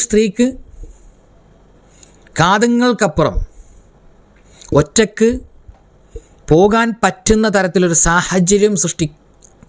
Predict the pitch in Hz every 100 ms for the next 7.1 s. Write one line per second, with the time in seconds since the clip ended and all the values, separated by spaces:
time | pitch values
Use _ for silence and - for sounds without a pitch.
0 | - - - - 220 220 180 165 165 156
1 | 151 139 123 135 147 151 139 135 127 123
2 | 117 120 117 113 - - 147 - 190 196
3 | 196 196 202 226 - _ _ _ _ _
4 | - 220 220 202 196 214 - 254 220 170
5 | 156 165 160 175 151 139 139 165 156 131
6 | 131 117 110 98 104 101 104 101 101 87